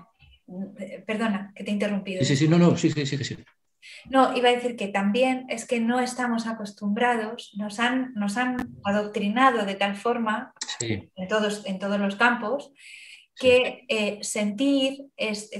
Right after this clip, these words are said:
Speaker 2: tiene que estar disociado del pensar. Y ahora viene Grabovoi y te dice, "No, no, tienes que sentir y
Speaker 1: Mm.
Speaker 2: pensar al mismo tiempo". Entonces,
Speaker 1: Claro,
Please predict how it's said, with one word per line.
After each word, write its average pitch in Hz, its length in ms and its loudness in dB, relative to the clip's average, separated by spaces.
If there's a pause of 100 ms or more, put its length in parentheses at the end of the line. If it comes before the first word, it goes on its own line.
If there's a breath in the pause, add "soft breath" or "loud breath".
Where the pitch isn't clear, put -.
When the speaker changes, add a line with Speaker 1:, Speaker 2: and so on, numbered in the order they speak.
Speaker 2:
tiene 254 260 4
que 240 80 -2
estar 269 520 4
disociado 226 760 0
del 208 180 -2
pensar. 190 560 -4 (400 loud breath)
Y 233 120 4
ahora 269 180 10
viene 277 240 4
Grabovoi 277 480 8
y - 40 4
te 220 120 -4
dice, 208 340 -2
"No, 247 160 2
no, 240 260 2 (180 loud breath)
tienes 277 260 8
que 277 100 4
sentir 247 380 0
y 302 60 0
Speaker 1:
Mm. 285 40 -4
Speaker 2:
pensar 269 360 4
al 240 140 4
mismo 202 360 0
tiempo". 196 360 -2
Entonces, 104 320 2
Speaker 1:
Claro, - 140 -16